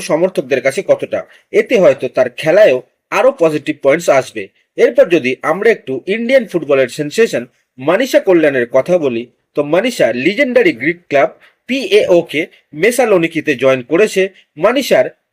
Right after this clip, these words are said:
বড় দলের খেলার অভিজ্ঞতা তো ছিলই, এবারে এত বড় ক্লাবের সাথে যুক্ত হলো সে। এই ক্লাব উনিশটা গ্রিক টপ টায়ার টাইটেল জিতেছে এবং প্রায় রেগুলারলি তারা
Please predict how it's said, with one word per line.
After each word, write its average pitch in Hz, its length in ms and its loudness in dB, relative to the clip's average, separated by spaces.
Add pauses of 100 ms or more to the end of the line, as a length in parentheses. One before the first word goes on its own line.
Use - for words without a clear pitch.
বড় 185 200 4 (100)
দলের 151 240 2 (120)
খেলার 139 260 -2 (100)
অভিজ্ঞতা 143 440 -2
তো 123 60 -2 (100)
ছিলই, 185 340 2 (360)
এবারে 220 260 2 (280)
এত 190 80 -2 (100)
বড় 208 180 2
ক্লাবের 135 340 2
সাথে 139 200 -6 (360)
যুক্ত 160 240 -2 (100)
হলো 127 240 0
সে। 110 120 -6 (360)
এই 226 140 4 (100)
ক্লাব 156 240 2 (360)
উনিশটা 214 400 0 (120)
গ্রিক 233 200 -4 (260)
টপ 254 180 2 (120)
টায়ার 156 220 2 (340)
টাইটেল 139 300 0 (100)
জিতেছে 233 340 0 (180)
এবং 165 120 0 (140)
প্রায় 170 240 2 (360)
রেগুলারলি 208 540 2
তারা 139 160 2